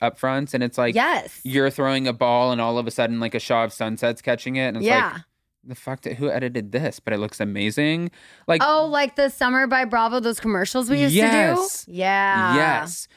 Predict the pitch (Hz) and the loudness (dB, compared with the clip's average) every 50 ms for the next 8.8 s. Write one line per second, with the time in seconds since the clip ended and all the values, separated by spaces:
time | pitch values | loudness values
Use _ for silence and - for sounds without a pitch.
0 | _ _ _ - - 190 185 143 185 190 185 - - 202 208 214 240 240 - _ | _ _ _ -4 -2 0 0 2 0 -2 -2 -2 -2 -2 0 0 0 -2 -4 _
1 | - 180 180 - - 202 170 185 185 - - 185 165 156 139 - 123 120 117 117 | -2 -2 -2 -2 -2 -6 -6 -6 -6 -6 -4 -4 -4 -4 -4 -8 -8 -4 0 2
2 | 117 113 110 117 139 147 - _ _ _ _ - 143 139 151 147 - 165 - 175 | 2 2 2 0 -2 -4 -6 _ _ _ _ -6 -2 0 0 0 0 -2 -4 -4
3 | 156 - - 147 147 147 151 160 165 - - 151 147 135 120 - - 135 135 143 | -4 -4 -2 0 2 2 2 2 0 -2 -2 -2 -4 -4 -4 -4 -2 0 2 2
4 | 147 139 - - 131 117 120 - - 147 147 151 151 160 170 175 160 - - - | 0 -2 -2 -4 -4 -4 -4 -4 -4 -6 -4 -2 -2 -2 -2 -4 -6 -10 -16 -16
5 | - - 135 127 117 - 120 131 139 - - 113 98 101 107 110 - 113 120 123 | -8 -4 -4 -4 -2 -2 -2 -2 -2 -2 0 -2 -2 -2 -2 -2 -4 -4 -2 -2
6 | 120 117 117 113 - - 120 120 113 - - 107 113 113 117 123 139 139 151 151 | -2 -2 -2 -4 -4 -4 -2 -2 -2 -4 -4 -4 -4 -4 -2 -2 -2 0 0 0
7 | 156 160 160 - - - - 208 196 185 190 - 214 226 247 247 240 151 - - | 0 0 -2 -6 -10 -8 -6 -4 -2 0 2 2 4 4 4 2 0 -6 -8 -6
8 | 127 123 127 123 135 - - 170 170 170 - - 143 135 131 | -2 0 0 0 0 -2 -4 -4 -4 -2 -2 -2 -2 -2 -2